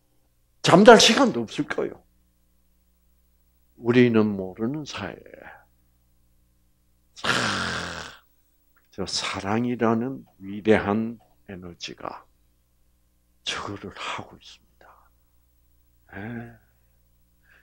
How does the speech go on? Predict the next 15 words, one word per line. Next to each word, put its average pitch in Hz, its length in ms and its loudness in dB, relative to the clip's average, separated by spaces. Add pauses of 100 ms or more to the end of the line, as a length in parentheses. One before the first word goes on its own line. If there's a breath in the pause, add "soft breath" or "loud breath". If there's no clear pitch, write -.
(120)
그러니 123 720 4 (380 soft breath)
우리는 110 1040 0 (440)
어쨌든 120 760 -6
간에 98 680 -6 (460)
무엇 143 480 6
속에서 139 800 4
살고 113 580 0
있는 101 300 -4
게 110 180 6
분명해요. 95 600 -6 (1200 soft breath)
사랑 98 760 -6 (100)
속에서 - 720 -18
살고 - 420 -14
있습니다. - 500 -20 (1160)
예. 87 140 -18